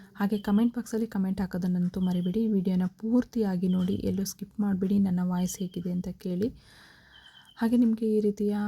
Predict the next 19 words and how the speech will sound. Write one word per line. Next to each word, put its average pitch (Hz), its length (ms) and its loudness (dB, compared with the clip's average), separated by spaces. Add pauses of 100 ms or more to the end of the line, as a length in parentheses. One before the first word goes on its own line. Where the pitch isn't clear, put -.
(160)
ಸಾಂಗ್‌ಗಳು 190 520 0
ಇಷ್ಟ 190 260 -2
ಆದ್ರೆ 190 280 -2
ದಯವಿಟ್ಟು 185 280 -2
ಕಾಮೆಂಟ್ 185 320 -2
ಬಾಕ್ಸಲ್ಲಿ 185 400 -4
ಕಾಮೆಂಟ್ 180 380 -2
ಹಾಕಿ. 196 240 -6
ನನಗೂ 190 280 0
ಹಾಡೋದಕ್ಕೆ 185 560 -2
ಒಂದು 180 200 0
ಪ್ರೋತ್ಸಾಹ 190 580 -4
ಸಿಕ್ದಂಗೆ 185 560 -2
ಆಗುತ್ತೆ. 180 400 -4
ಹಾಗಾಗಿ 196 460 -6
ಮತ್ತೆ 185 440 -4
ಹಾಡೋದಕ್ಕೆ 190 500 -4
ನನಗೂ 185 280 -2
ಕೂಡ 185 180 -8